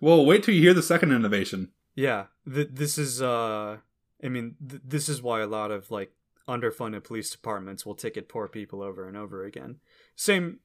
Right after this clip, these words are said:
Speaker 2: same thing. They're incentivized to do it 'cause it's income.
Speaker 1: Well, secondly, the statutes make it clear that these fines weren't the only punishment someone could receive.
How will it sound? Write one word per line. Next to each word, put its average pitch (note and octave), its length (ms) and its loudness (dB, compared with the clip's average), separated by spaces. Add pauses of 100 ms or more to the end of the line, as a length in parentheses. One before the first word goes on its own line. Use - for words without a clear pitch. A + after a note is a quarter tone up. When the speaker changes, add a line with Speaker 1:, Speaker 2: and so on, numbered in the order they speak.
(140)
Speaker 2:
same D#3+ 240 0
thing. C#3+ 220 -2
They're G#2+ 120 -10
incentivized G#2+ 540 -6
to G2+ 80 -12
do F#2 180 -8
it F#2 160 -8 (380)
'cause A2+ 100 -12
it's A#2 120 -10
income. A#2+ 440 -8 (240)
Speaker 1:
Well, C#3+ 580 8
secondly, D3+ 800 6
the D3 80 2
statutes F3+ 560 8
make F3 140 4
it D3 100 2
clear D#3 280 4
that D#3+ 120 2
these D#3+ 240 0
fines C3+ 440 4
weren't D3 180 0
the B2+ 140 -2
only A#2+ 260 4
punishment B2+ 480 2
someone A#2 300 0
could G#2+ 180 -10
receive. F#3 480 2